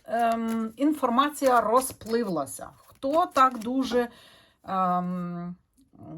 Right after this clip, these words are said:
ну, як сказати, намагається це розбурхати? Тобто Захід нас здає, все пропало, е, і тому подібне. Е, наша влада, дивимося. Росія.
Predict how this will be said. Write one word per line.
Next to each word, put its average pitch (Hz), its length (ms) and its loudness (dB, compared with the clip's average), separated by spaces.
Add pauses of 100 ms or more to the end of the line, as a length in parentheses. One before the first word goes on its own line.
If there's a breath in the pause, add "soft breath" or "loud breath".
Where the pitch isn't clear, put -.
(280)
ну, 196 100 -8
як 208 160 -4
сказати, 165 360 -6
намагається 226 1000 2
це 208 300 2
розбурхати? 180 880 -2 (880 soft breath)
Тобто 165 420 -2
Захід 214 380 2
нас 196 160 0
здає, 165 520 -2 (280)
все 190 420 0
пропало, 294 720 2 (420 loud breath)
е, 185 400 2
і 214 80 -12
тому 214 240 -4
подібне. 160 500 -8 (600 loud breath)
Е, 175 40 -10
наша 170 480 -4
влада, 151 400 -6 (280)
дивимося. 247 680 -8 (1000)
Росія. 233 880 -4